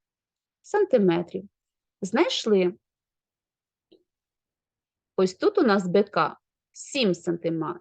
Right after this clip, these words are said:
сантиметрів. Якщо ми будемо розглядати трикутничок А Б Н, то ми можемо знайти Б Н. Катет Б Н, якщо ось цей великий прямокутний трикутник розглядаємо,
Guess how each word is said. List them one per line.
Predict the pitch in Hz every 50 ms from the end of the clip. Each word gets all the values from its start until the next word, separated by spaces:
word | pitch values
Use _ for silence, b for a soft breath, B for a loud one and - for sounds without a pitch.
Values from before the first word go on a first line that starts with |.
| _ -
сантиметрів. | 196 - - 196 196 196 190 185 170 165 165 165 - - - - _ _ _ _ b b b b b b b b
Якщо | 196 233 - - - 415
ми | 440 403
будемо | 285 311 320 320 285
розглядати | 262 294 302 302 330 339 247 302 277 208 196 185 180
трикутничок | - 233 - - - 226 220 190 180 180 185 170 - - -
А | 262 277 285 277 269 240 208 185 170
Б | 160 160 165 190 226 220 202 180 165 - - _
Н, | - 262 330 403 523 587 587 571 _ _ _ _ _ _ _ _ _ _ _ _ _ _ _ _ _ -
то | 202 202
ми | 202 196 190 190 208 247
можемо | 302 285 226 180 175 175 180 185 233 262 285 277
знайти | 226 214 196 190 170 - 214 240 262 247
Б | 208 175 160 - 214 - - - - - - 381 440 453 440 403 294
Н. | 208 170 151 139 - - - _ _ _ _ _ _ _ _ _ _ _ _ _ _ _ _ _ _ _ _ _ _ _ _ _ _ _ _ _ _ _ _ _ _ _
Катет | - 233 220 190 180 - - 180 175 190
Б | 175 175 220 220 226 - -
Н, | 302 349 349 262 190 156 151 -
якщо | - 180 180 - - 220 208
ось | 190 190 -
цей | - 202 190
великий | 180 175 196 202 214 262 339 440 480 - 415 415 415
прямокутний | - 294 262 240 226 214 - - 254 254 247 247 254
трикутник | - 226 247 262 - 247 254 - 202 190 190 -
розглядаємо, | 180 180 180 185 185 170 180 165 160 160 156